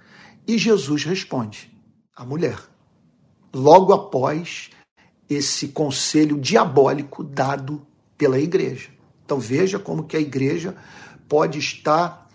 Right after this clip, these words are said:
em desarmonia, sabe, num descompasso com o coração divino.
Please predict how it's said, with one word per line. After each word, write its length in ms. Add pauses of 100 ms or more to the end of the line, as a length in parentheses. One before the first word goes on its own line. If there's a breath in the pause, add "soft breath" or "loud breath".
(320 soft breath)
em 180
desarmonia, 1080 (760)
sabe, 240
num 220
descompasso 800
com 80
o 40
coração 460
divino. 480